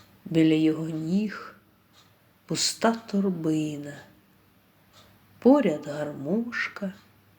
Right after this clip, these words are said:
з неба дивиться місяць, величезний, здивований, затуляючи його, посміхаючись, сп'янілим обличчям,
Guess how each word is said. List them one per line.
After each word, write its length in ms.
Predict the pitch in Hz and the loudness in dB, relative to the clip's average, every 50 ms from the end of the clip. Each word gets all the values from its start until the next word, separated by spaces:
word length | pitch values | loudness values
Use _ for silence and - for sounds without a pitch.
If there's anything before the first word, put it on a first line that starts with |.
| _ - - - - - | _ -20 -20 -12 -6 -2
з 160 | 175 165 185 | 0 2 4
неба 440 | 226 269 285 294 285 247 226 208 - - _ - - | 6 6 4 4 0 -4 -6 -8 -10 -12 _ 0 4
дивиться 440 | 226 226 220 226 226 - - 233 220 | 4 4 4 4 0 0 0 0 0
місяць, 840 | 196 180 180 185 190 180 - - - - 170 - - - - - - _ _ _ _ _ _ _ _ _ _ - | 2 0 0 0 0 0 -2 -4 -10 -12 -12 -12 -14 -16 -16 -16 -20 _ _ _ _ _ _ _ _ _ _ 2
величезний, 1120 | 175 196 202 196 202 - - 202 226 247 254 254 247 233 233 190 165 151 147 135 - - _ _ _ - | 4 4 4 4 2 4 4 4 4 4 4 4 2 0 0 -4 -8 -8 -10 -14 -18 -20 _ _ _ -14
здивований, 1040 | 156 151 151 139 165 160 156 147 156 196 214 220 208 196 180 175 160 - 151 139 - - _ _ _ _ _ _ _ _ _ _ _ _ _ _ - | -12 -10 -4 0 0 0 0 2 2 4 4 4 2 0 -2 -6 -6 -8 -12 -16 -18 -20 _ _ _ _ _ _ _ _ _ _ _ _ _ _ -4
затуляючи 1000 | 160 170 185 185 - 208 202 202 208 226 233 233 220 202 190 190 - - - 185 | 2 2 2 4 4 4 4 6 6 6 6 6 6 4 2 -2 -4 -6 -6 -4
його, 400 | 180 190 196 190 170 165 170 - - _ _ - | -2 0 0 0 0 -2 -8 -12 -14 _ _ -10
посміхаючись, 1400 | - 175 - - - 165 160 - - - 190 220 233 226 214 202 190 190 - - - 175 - - - - - _ _ _ _ _ _ | -8 -8 -8 -6 -6 -6 -6 -4 0 4 4 6 6 4 4 0 -2 -4 -6 -8 -8 -8 -10 -12 -16 -20 -20 _ _ _ _ _ _
сп'янілим 880 | - - - - 185 185 202 208 202 202 226 233 233 220 214 202 196 190 | -18 -16 -8 0 4 6 6 6 6 4 4 4 6 6 4 4 2 2
обличчям, 880 | 190 190 180 175 190 220 254 294 302 285 - - - - 262 254 254 | 0 0 0 2 2 4 4 4 2 0 -2 -4 -2 0 0 0 -2